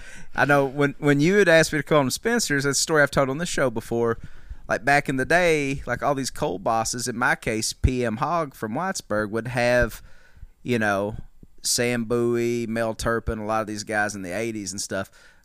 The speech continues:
come and do these little bullshit jobs, you know. So basically so they could kinda show 'em off to their, like, you know, coal baron buddies or whatever. But part of it was, like, a way that at the time they could put money in these kids' pockets without,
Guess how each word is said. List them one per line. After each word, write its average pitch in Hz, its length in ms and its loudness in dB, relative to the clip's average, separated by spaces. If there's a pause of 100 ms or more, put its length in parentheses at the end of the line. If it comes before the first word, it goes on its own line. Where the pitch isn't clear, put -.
come 127 260 2
and 113 100 -4
do 120 100 0
these 113 200 -2
little 117 140 -4
bullshit 117 480 -2
jobs, 110 800 0 (340)
you 110 120 -4
know. 95 380 -2
So 143 180 2
basically 180 380 0
so 147 160 0
they 131 120 2
could 113 160 -12
kinda 113 260 2
show 104 300 -2
'em 92 120 -6
off 92 240 -4
to 98 120 -10
their, 82 180 -8
like, 73 360 -12
you 80 120 -12
know, 67 200 -12
coal 80 220 -8
baron 76 340 -8
buddies 76 460 -8
or 69 80 -10
whatever. 65 480 -10 (400)
But - 160 -4
part 180 280 8
of 131 160 2
it 117 100 -2
was, 117 220 -4
like, 107 500 -6
a 113 80 -2
way 110 320 -2
that 101 200 -6
at 107 140 -8
the 87 60 -14
time 110 500 0
they 101 140 -6
could - 220 -6
put - 180 2
money 98 280 -6
in 90 100 -8
these 87 220 -8
kids' 78 280 -8
pockets 87 440 -6
without, 87 320 -8